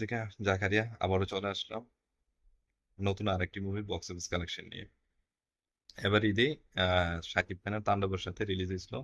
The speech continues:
ইনসাফ নামে একটি মুভি। সঞ্জয় সমদ্দার পরিচালক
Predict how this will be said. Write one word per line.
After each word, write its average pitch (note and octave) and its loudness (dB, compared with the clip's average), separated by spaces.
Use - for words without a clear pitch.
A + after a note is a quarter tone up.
ইনসাফ G#2+ 0
নামে G#2+ 0
একটি F#2+ -6
মুভি। E2+ -4
সঞ্জয় G2 4
সমদ্দার G2 4
পরিচালক G#2+ 0